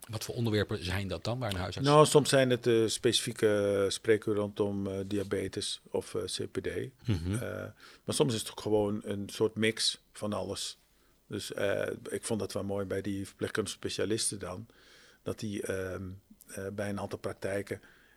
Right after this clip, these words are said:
Speaker 2: en een deel van de visites doen. Eh, en ook, ehm, de, de rol van de praktijkondersteuner en,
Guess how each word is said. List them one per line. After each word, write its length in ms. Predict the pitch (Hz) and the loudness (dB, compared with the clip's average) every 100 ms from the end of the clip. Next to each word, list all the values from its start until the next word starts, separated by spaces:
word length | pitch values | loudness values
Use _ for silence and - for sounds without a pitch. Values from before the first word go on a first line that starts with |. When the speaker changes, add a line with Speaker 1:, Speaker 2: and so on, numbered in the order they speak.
| _ | _
Speaker 2:
en 380 | - 113 113 101 - | -2 0 0 -4 -8
een 120 | 104 | -4
deel 200 | 107 101 | -2 -2
van 140 | 104 | -4
de 80 | 98 | -8
visites 420 | 95 113 120 123 | -8 -8 -6 -6
doen. 260 | - 92 101 - _ _ _ | -8 -10 -12 -18 _ _ _
Eh, 680 | - 101 98 98 95 - - | -6 -4 -2 -2 -4 -8 -4
en 140 | 107 | -2
ook, 200 | 101 - | -2 -4
ehm, 680 | - 101 98 95 98 98 101 | -6 -4 -4 -4 -6 -8 -6
de, 160 | 104 101 117 | -6 -6 -2
de 80 | 107 | 0
rol 180 | 101 | 0
van 140 | 101 98 | -2 -6
de 80 | 95 | -6
praktijkondersteuner 960 | 95 - 107 110 101 - 98 95 101 - - _ | -4 -2 -2 -2 -6 -6 -6 -6 -8 -14 -20 _
en, 360 | - 120 120 | -4 -2 -4